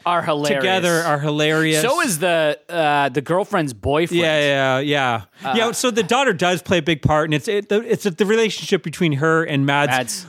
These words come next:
Speaker 2: who
Speaker 1: yeah.
Speaker 2: don't have a relationship 'cause he's been off to war and he's this distant father.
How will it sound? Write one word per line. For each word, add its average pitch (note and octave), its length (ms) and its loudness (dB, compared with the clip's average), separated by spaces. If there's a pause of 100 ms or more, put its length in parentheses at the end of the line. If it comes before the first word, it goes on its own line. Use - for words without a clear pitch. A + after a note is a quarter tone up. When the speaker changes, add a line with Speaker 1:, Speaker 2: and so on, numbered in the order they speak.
Speaker 2:
who F#3 80 0
Speaker 1:
yeah. - 40 0
Speaker 2:
don't F3+ 200 2
have D#3+ 240 2
a E3+ 100 2
relationship D3 460 0
'cause B2+ 160 -6
he's C#3 200 -6
been C#3+ 160 -2
off C3+ 220 0
to D3 100 -10
war C#3 280 2
and C3 100 2
he's C3+ 260 -2
this C3 260 -4
distant C#3 500 0
father. B2 560 0